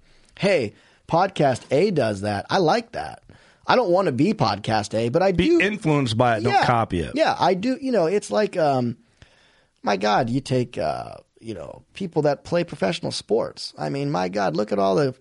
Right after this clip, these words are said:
Speaker 1: professional athletes that wanted to copy moves that Jordan did. I don't wanna be Jordan, or if they said they didn't, maybe they did, but they're like, "I don't wanna, but, but, but I wanna copy this look or this move or
Speaker 2: Yeah.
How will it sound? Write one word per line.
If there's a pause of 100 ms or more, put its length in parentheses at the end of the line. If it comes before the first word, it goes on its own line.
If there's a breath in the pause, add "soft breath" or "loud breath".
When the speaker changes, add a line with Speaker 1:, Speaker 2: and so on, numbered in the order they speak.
(180)
Speaker 1:
professional
athletes
that
wanted
to
copy
moves
that
Jordan
did.
I
don't
wanna
be
Jordan, (300 loud breath)
or (120)
if
they
said
they
didn't,
maybe
they
did,
but
they're
like,
"I
don't
wanna,
but,
but,
but
I
wanna
copy
this
look
or
this
move
or (100)
Speaker 2:
Yeah.